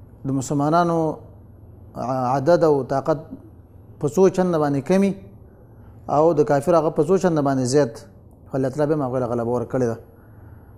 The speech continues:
د خپل ایمان حفاظت دا،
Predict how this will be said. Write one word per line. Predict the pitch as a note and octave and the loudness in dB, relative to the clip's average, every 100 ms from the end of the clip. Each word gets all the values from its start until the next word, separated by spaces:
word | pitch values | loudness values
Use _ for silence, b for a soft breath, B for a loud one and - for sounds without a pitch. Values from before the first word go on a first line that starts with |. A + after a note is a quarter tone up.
| B - - | B -14 -6
د | C3 | -6
خپل | - E3+ D#3+ | -2 -2 0
ایمان | D3+ C#3+ D#3 D3 | 0 0 0 0
حفاظت | D3+ C3+ C3 C3 C3 - - - - - - - | -4 -4 -2 -2 -4 -8 -20 -20 -20 -20 -20 -12
دا، | B2 C3+ | -4 0